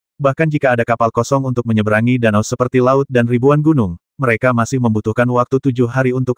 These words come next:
akhirnya sampai di tempat itu. Dalam perjalanan, mereka semua menggunakan otak optiknya untuk menyaksikan pemandangan yang ditangkap dengan memasuki gua dengan drone, dan memiliki pemahaman umum tentang gua tersebut. Ekspedisi seperti ini sudah berkali-kali bagi Ling Han.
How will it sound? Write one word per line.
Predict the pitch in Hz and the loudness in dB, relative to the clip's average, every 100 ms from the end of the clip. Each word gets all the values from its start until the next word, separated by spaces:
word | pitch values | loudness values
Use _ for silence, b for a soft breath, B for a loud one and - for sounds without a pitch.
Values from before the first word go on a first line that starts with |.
| 117 | -4
akhirnya | 113 135 123 87 | -2 0 0 -2
sampai | - 120 113 113 | -2 -2 0 0
di | 113 | 0
tempat | 120 120 113 | -2 0 0
itu. | 104 95 87 73 - _ _ _ _ _ _ | -2 -4 -4 -6 -12 _ _ _ _ _ _
Dalam | 147 147 143 175 | -2 2 2 0
perjalanan, | 180 147 139 117 95 107 214 - _ | 0 2 2 2 2 0 -2 -8 _
mereka | - 147 147 165 | -4 0 2 0
semua | 170 151 147 | 0 0 2
menggunakan | 139 123 117 123 123 | 2 2 0 0 0
otak | 120 120 | 0 0
optiknya | 117 - 120 123 | -2 -4 -2 -2
untuk | 117 117 | 0 -2
menyaksikan | 113 107 104 127 120 | -2 -2 -4 -2 -2
pemandangan | 120 123 123 120 127 120 | 0 0 2 2 2 2
yang | 120 | 2
ditangkap | 113 110 113 113 120 | 0 0 0 0 -2
dengan | 123 131 135 | 0 0 0
memasuki | 139 113 110 120 110 | 0 -2 -2 -2 -2
gua | 107 147 131 | 2 2 2
dengan | 127 117 | 2 0
drone, | 120 139 104 82 _ - | 2 2 0 -4 _ 0
dan | 139 | 0
memiliki | 123 117 110 127 | 2 2 0 -2
pemahaman | 123 110 107 113 117 | -2 0 2 0 0
umum | 127 127 | -2 -2
tentang | 143 151 143 110 | 0 -2 0 -2
gua | 98 110 104 | 0 0 0
tersebut. | 110 - 95 85 - _ _ _ _ _ _ | 0 -4 -4 -4 -6 _ _ _ _ _ _
Ekspedisi | 160 - 156 151 147 170 | -8 -2 0 0 0 -2
seperti | 156 139 143 139 | 0 0 0 0
ini | 131 151 | 0 0
sudah | 147 123 | 0 0
berkali-kali | 113 113 113 117 123 131 | 0 0 0 0 0 2
bagi | 123 139 139 | 2 0 2
Ling | 117 101 95 | 0 -2 -4
Han. | 95 80 | -6 -6